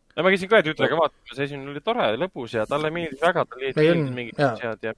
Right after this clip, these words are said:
Speaker 2: Ei,
Speaker 1: väljad jäid
Speaker 2: kui, kui Indiat panna, siis esimene oleks niisugune üheksa punktina, siis teisele ma annaks mingi niisugune kuus, viis, viis, viis, viis ja pool. Sest, äh, vigu on liiga kerge leida.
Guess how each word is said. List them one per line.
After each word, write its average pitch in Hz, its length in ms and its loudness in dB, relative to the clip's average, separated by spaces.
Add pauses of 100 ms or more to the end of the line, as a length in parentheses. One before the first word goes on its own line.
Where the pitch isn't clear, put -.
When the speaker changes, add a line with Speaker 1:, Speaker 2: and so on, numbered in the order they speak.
(120)
Speaker 2:
Ei, 175 160 2
Speaker 1:
väljad 127 260 0
jäid 120 160 -6 (160)
Speaker 2:
kui, 165 300 12
kui 170 160 6 (160)
Indiat 170 240 2
panna, 143 220 2
siis 139 260 -4 (180)
esimene 147 300 2
oleks 131 180 -2
niisugune 143 460 0
üheksa 135 320 -2
punktina, 131 400 -6 (100)
siis 127 300 -12
teisele 131 260 0
ma 123 80 -6
annaks 127 240 -10
mingi 127 160 -8
niisugune 123 240 -14
kuus, 123 380 -6 (260)
viis, 123 320 -4
viis, 131 240 -2
viis, 151 220 6
viis 160 180 4
ja 127 60 -4
pool. 127 320 2 (880)
Sest, - 340 -10
äh, 139 140 2
vigu 156 180 6
on 139 140 6
liiga 131 180 2
kerge 131 240 0
leida. 117 300 -4